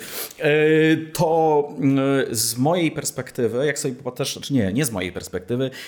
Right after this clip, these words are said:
jako <laughs> dziadersa, tylko mojej perspektywy jako, e, badacza, jak patrzę sobie na ten rozkład pomiędzy grupami, między koho-, kohortami wiekowymi, to tych zmęczonych, tych, którzy oczekują czegoś bądź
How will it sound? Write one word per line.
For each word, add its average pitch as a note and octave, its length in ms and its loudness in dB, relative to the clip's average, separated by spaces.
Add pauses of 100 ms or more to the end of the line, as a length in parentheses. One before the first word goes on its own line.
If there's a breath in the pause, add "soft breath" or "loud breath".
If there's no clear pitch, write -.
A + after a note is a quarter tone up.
(100)
jako A#2+ 500 0
<laughs> B2 240 2
dziadersa, C#3+ 600 0 (220 loud breath)
tylko C3 220 0
mojej C#3+ 260 2
perspektywy C3+ 600 -2
jako, B2 560 0 (160)
e, A2 40 -2
badacza, A#2 380 -2
jak A2+ 100 -6
patrzę D#3 260 -2
sobie C3 220 -2
na B2+ 100 -2
ten A#2+ 160 -4
rozkład A#2 540 0 (420 loud breath)
pomiędzy A2+ 360 0
grupami, B2+ 380 0
między A2 160 0
koho-, - 260 -10
kohortami D3 480 -2
wiekowymi, F2+ 580 -4 (280 loud breath)
to - 100 -4
tych B2+ 400 -2
zmęczonych, B2 1000 0
tych, B2 160 -2
którzy A#2 300 -8 (300 loud breath)
oczekują B2 560 0 (420)
czegoś A#2 800 -2 (140)
bądź - 420 -10